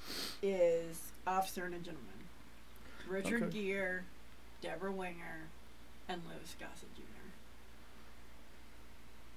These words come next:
Speaker 1: That movie is fantastic, and it's another one that never gets old watching it. I love that movie.
Speaker 2: All right. All right, all right, all right.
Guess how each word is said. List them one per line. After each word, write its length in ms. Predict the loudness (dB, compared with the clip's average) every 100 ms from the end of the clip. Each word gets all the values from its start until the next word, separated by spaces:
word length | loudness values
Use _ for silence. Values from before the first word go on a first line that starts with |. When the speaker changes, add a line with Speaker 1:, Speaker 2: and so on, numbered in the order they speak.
| -6 -6 -6 -6 -6 -6 -6 -2 4
Speaker 1:
That 260 | 4 4
movie 600 | 0 0 0 0 0 -2 -4 -4
is 480 | -4 -4 -4 -4 -6 -6 -6 -6 -6 -2
fantastic, 840 | 0 0 -2 0 0 0 0 -2 -2 -4
and 100 | -4
it's 180 | -4 -2
another 320 | -2 -2 -2
one 200 | -4 -4
that 140 | -6 -6 -6 -4 -2
never 320 | -2 -2 -2
gets 240 | -2 -2 -2
old 220 | -4 -4 -4
watching 300 | -4 -4 -6
it. 560 | -8 -6 -6 -6 -6
I 120 | -4
love 120 | -4 -4
that 80 | -6 -6 -6 -6 -6 -6 -6 -6 -6 -6 -6 -6 -6 -6 0 8
movie. 60 | 12
Speaker 2:
All 140 | 12
right. 300 | 12 10 6 -2 -6 -6 -6 -6 -4 12
All 340 | 12 12 12
right, 360 | 12 12 12 12
all 240 | 12 12
right, 400 | 12 12 12 12
all 200 | 12 12
right. 400 | 12 12 12 10